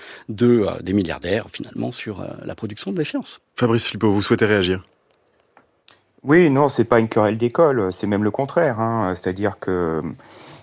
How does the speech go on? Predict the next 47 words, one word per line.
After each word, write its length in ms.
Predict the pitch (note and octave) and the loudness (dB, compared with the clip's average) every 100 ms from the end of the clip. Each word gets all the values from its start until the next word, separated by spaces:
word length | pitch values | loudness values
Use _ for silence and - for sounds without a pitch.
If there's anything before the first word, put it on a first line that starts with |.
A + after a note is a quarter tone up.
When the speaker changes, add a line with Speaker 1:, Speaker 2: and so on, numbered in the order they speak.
| _ | _
Speaker 3:
euh, 440 | - F2+ B1+ - - - - - | -4 -2 -2 -2 -6 -8 -12 -6
moi, 160 | G2 F#2+ | -4 -4
je 60 | |
suis 100 | G#2 | -4
plutôt 260 | F#2+ G#2+ A2+ | -6 -2 0
en 60 | |
train 180 | G2+ G2 | 0 -2
de 80 | G2 | -4
dire 300 | A#2 D3+ - | 0 -2 0
que, 100 | - | 0
euh, 420 | B2+ G#2+ F#2+ D2+ | 2 4 4 2
dans 600 | - G2+ G#2+ A2 G#2 E2+ | 0 0 2 2 2 0
ce 80 | D2 | -4
qui 160 | - G#2+ | -2 -2
existe, 460 | G2+ B2 D3 - | -2 -4 -4 -4
euh, 400 | F#2+ F2 D#2+ D#2 A#1+ - - C#2+ B1 - | -6 -6 -6 -8 -10 -12 -12 -14 -16 -14
en 80 | A1+ | -12
termes 220 | - F#2 | -6 -4
de 80 | D#2+ | -2
ressources 340 | F2 F2+ G#2+ | -4 -2 -6
conceptuelles 680 | - G2+ F#2+ - G#2+ G#2+ G2 | -4 -4 -4 -4 2 2 2
et 140 | E2+ | 0
analytiques, 600 | D#2 F2 F2+ F2 E3+ - - - - - - G2 | -2 -4 -4 -6 -10 -12 -18 -20 -20 -20 -4 -2
euh, 60 | |
regardez 480 | F#2 G#2 G#2+ A2 C3+ | 0 2 0 2 0
ce 140 | C3+ | 0
qui 360 | - A#2 A#2+ B2 | -8 -8 -4 -2
est, 40 | G#2+ | -2
euh, 180 | F2+ E2+ D#2+ D#2 C#2+ - - | -2 -6 -6 -8 -10 -14 -6
le 180 | E2+ F2+ | -2 2
plus 220 | A2 A2 | 2 2
éclairant, 420 | A2 C3 C#3 D3 | 4 2 4 0
parce 220 | - - | 0 -6
que 240 | - G2+ F2+ | -2 0 0
pour 200 | F2 G2 | -2 -4
moi, 120 | B2+ | -2
c'est 140 | A2+ | -2
ça, 200 | A2 C#3+ | 0 0
le, 460 | G#2+ F2+ F2 E2+ D2+ | 0 -4 -6 -8 -8
le 120 | - | -12
travail 260 | - F#2+ F#2 | -6 -2 -2
du 80 | G2 | -4
philosophe, 460 | - F#2+ A2+ D#3 | -4 0 4 4
c'est, 260 | - G#2+ F2 | 2 -2 -2
c'est 260 | - - - | -4 -4 -2
être 220 | - - | -2 -2
éclairant 460 | G2 - G2 C3+ E3+ | -8 -6 -2 -2 -4